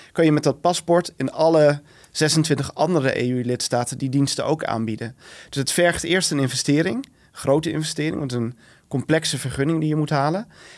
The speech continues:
En vervolgens heb je, ja, vierhonderd miljoen klanten potentieel die je met die ene vergunning kunt bedienen. Eh, dus dat vergt nu kijken naar je businessmodel. Wat heb ik en wat ver-, vergt die nieuwe regelgeving?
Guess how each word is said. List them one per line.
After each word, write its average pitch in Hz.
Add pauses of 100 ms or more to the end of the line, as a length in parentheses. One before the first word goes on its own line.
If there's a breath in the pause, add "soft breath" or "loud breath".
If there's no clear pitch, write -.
En -
vervolgens 147
heb 139
je, 131 (340 soft breath)
ja, 117
vierhonderd 151
miljoen 135
klanten 151
potentieel 120 (360 loud breath)
die 139
je 139
met 135
die 131
ene 175
vergunning 139 (120)
kunt 127
bedienen. 127 (440 loud breath)
Eh, 135
dus 135
dat 151
vergt 151
nu 151 (280)
kijken 165
naar 120
je 117
businessmodel. 156
Wat 135
heb 143
ik 117 (300 loud breath)
en 139
wat 147
ver-, -
vergt 151
die 135
nieuwe 131
regelgeving? 165